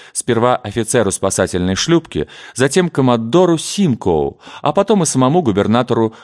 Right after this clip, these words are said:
Сайресу Бикерстафу, после того, как и капитану, и экипажу Кэтча срочно была оказана необходимая помощь.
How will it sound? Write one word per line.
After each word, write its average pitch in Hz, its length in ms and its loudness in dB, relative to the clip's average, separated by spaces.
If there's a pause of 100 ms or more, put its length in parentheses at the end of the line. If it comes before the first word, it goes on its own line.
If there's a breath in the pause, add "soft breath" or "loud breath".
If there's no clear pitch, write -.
Сайресу 104 600 0
Бикерстафу, 82 880 -4 (240)
после 95 300 -4
того, 104 240 0
как - 300 -8
и 98 80 -10
капитану, 92 640 -2
и 85 140 -2
экипажу 143 560 -2
Кэтча 123 440 0 (180 loud breath)
срочно 165 540 0
была 131 280 2
оказана 101 600 0 (180 soft breath)
необходимая 87 800 0
помощь. 73 540 -6